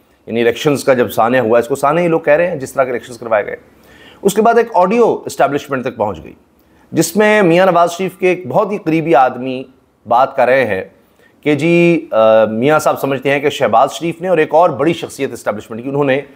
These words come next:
मियां नवाज शरीफ की पीठ में छुरा घोंपा है। अब उस वक्त हालात ऐसे थे कि ज़्यादा गड़बड़ नहीं कर सकते थे। उस वक्त तो तहरीक इंसाफ को रास्ते से हटाकर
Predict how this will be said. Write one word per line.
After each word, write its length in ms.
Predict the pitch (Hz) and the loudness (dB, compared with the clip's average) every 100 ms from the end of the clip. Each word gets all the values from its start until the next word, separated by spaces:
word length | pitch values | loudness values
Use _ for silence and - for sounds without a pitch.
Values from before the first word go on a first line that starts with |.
| - | -6
मियां 160 | 139 165 | 0 2
नवाज 240 | 127 123 | 2 2
शरीफ 280 | 120 123 117 | 0 -6 -10
की 80 | 127 | -10
पीठ 220 | 113 107 | -8 -6
में 100 | 120 | -6
छुरा 260 | 147 170 156 | -2 2 2
घोंपा 280 | 98 90 67 | 0 -8 -12
है। 100 | - _ _ _ _ _ _ _ _ _ _ - - - - | -14 _ _ _ _ _ _ _ _ _ _ -20 -20 -10 -6
अब 100 | 175 | -2
उस 220 | 220 226 | 0 0
वक्त 160 | 240 202 | 0 0
हालात 360 | 175 175 196 | 2 2 2
ऐसे 220 | 180 185 | 0 -2
थे 180 | 180 180 | -2 -4
कि 180 | 180 170 156 127 - - - | -2 -2 0 -2 -8 -20 -12
ज़्यादा 320 | 104 120 131 143 | 0 2 2 2
गड़बड़ 400 | 123 123 139 117 | 2 2 0 0
नहीं 200 | 127 156 | -2 0
कर 120 | 151 | -2
सकते 280 | 143 147 139 | -2 -4 -2
थे। 60 | |
उस 140 | 139 139 | -2 -4
वक्त 120 | - | -2
तो 140 | 143 120 - - _ _ - | -2 -2 -8 -20 _ _ 0
तहरीक 220 | 131 139 | 0 2
इंसाफ 440 | 151 135 135 127 143 | 0 2 2 0 -2
को 120 | 131 | 2
रास्ते 340 | 113 110 135 | 2 0 -2
से 140 | 131 120 | 0 0
हटाकर 600 | 113 113 123 131 123 | 2 2 2 2 2